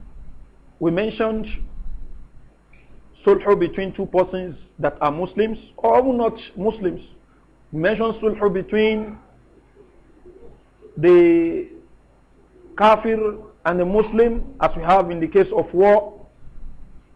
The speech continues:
But most of the sulh that the scholars will be talking about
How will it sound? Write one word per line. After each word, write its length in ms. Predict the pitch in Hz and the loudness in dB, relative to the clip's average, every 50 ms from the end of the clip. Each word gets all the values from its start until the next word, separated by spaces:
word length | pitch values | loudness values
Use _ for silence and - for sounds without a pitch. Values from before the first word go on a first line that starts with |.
| _ _ _ _ _ _ _ _ _ _ _ _ _ _ _ _ _ _ _ _ _ - | _ _ _ _ _ _ _ _ _ _ _ _ _ _ _ _ _ _ _ _ _ -2
But 200 | 233 233 - 240 | 0 0 2 2
most 200 | 269 330 320 - - | 0 0 0 0 0
of 160 | 208 202 170 | 0 2 2
the 60 | 202 190 - - | 2 0 0 -2
sulh 640 | 247 247 233 - - 240 247 247 254 247 240 - - - - - - - - - - - - - - - - _ - | -2 -2 -2 -2 -4 -2 0 0 0 -2 -2 -6 -8 -10 -10 -10 -12 -16 -16 -16 -16 -16 -18 -20 -20 -20 -20 _ -2
that 120 | 170 175 170 | -2 0 0
the 60 | 175 | -2
scholars 460 | - - 226 240 240 233 214 185 165 - - - - _ - - _ _ _ | -2 -2 0 2 4 4 4 2 0 -4 -12 -20 -20 _ -20 -20 _ _ _
will 80 | 156 156 | -2 0
be 80 | 160 165 | 0 0
talking 420 | 165 - 220 220 - 226 220 214 - | 0 -2 -4 -2 -2 -2 -4 0 0
about 480 | 180 170 156 190 190 185 175 156 - | 0 0 2 2 2 2 2 0 -2